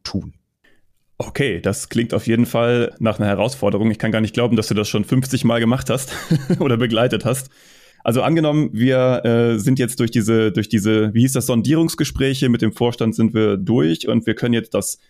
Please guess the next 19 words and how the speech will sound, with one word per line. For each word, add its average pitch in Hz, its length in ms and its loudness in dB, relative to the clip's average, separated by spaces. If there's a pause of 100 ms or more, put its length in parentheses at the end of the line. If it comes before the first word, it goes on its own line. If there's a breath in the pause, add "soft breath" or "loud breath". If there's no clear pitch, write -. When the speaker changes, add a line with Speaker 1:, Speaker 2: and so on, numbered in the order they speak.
(160)
Speaker 2:
Warum 120 260 0
beantworten. 120 640 0
Wir 107 140 0
wissen 104 200 0
auch 107 140 0
mit 95 200 0
wem 120 420 2
und, 107 400 2
äh, 101 200 0
warum 101 240 2
jetzt. - 380 -2 (800)
Wie 110 140 0
geht's 113 160 -2
dann 120 120 -2
weiter? 113 380 -4
Was - 140 -6
macht 104 180 -2
man 107 100 -2
dann? 104 160 -2